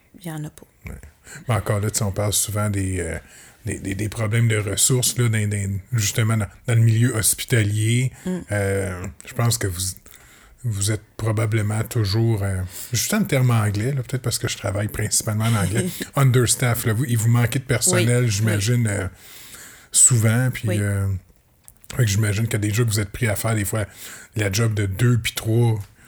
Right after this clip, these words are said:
Speaker 2: préposés,
Speaker 1: Ouais.
Speaker 2: euh, d'avoir à surveiller les entrées, les sorties, euh, que ce soit
Speaker 1: Ouais.
Speaker 2: vous, les infirmières, ben, c'est prêt, ça doit pas être,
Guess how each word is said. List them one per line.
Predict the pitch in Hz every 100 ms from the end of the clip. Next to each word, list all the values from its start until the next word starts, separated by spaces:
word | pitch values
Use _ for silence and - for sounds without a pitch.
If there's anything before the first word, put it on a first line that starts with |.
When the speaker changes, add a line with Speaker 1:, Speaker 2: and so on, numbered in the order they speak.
| - -
Speaker 2:
préposés, | - 123 180 117 107 92 113 120 143 - - - - -
Speaker 1:
Ouais. |
Speaker 2:
euh, | 110
d'avoir | 98 104 107
à | 104
surveiller | - 104 107 107
les | 113 107 107
entrées, | 101 - 117
les | 107
sorties, | - 98 - - 127 120 123 110
euh, | 95
que | -
ce | 104
soit | 98 107
Speaker 1:
Ouais. | 92 107
Speaker 2:
vous, | 120
les | 117 98
infirmières, | 101 - 101 95 98 104 117 - - -
ben, | 120
c'est | - 101
prêt, | - 104 95 95 98 - -
ça | - - - - 90
doit | 92
pas | -
être, | 95